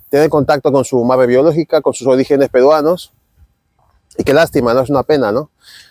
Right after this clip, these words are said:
Pero así ha sido. Y bueno, pues, eh, la madre biolo-, biológica de esta niña,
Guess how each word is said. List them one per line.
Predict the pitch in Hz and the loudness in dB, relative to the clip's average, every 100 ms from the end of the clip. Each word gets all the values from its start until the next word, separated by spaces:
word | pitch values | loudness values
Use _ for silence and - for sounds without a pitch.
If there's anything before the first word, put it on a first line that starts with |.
| _ | _
Pero | - 147 | -2 0
así | - | 0
ha | 156 | 0
sido. | 185 175 180 202 | 2 2 2 0
Y | 147 | 0
bueno, | 160 143 | 2 0
pues, | 120 127 120 139 | 0 0 0 0
eh, | 120 117 117 113 - _ _ _ _ _ _ - | 0 0 0 -4 -8 _ _ _ _ _ _ -4
la | 143 160 | 0 2
madre | 214 214 | 2 2
biolo-, | 196 208 202 160 | 2 0 -2 -2
biológica | 175 208 202 185 185 185 151 - | 0 0 0 0 0 0 -4 -16
de | 156 147 | -8 -6
esta | 160 160 | -2 -2
niña, | 160 175 170 165 151 123 | -2 0 0 -2 -4 -14